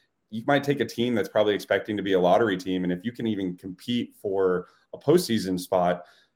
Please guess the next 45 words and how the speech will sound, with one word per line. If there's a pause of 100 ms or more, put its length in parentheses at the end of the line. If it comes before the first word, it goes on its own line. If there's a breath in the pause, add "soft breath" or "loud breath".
(140)
you're
gonna
probably
find
yourself
in
the,
in
the
top
three,
at
least
in
terms
of
the,
the
nominees. (420 soft breath)
Um, (200)
you
know,
right
now,
Montreal
is
ten
to
one
or
plus
a
thousand (340 soft breath)
to
have
the
worst
regular
season
record
in
the
N
H
L.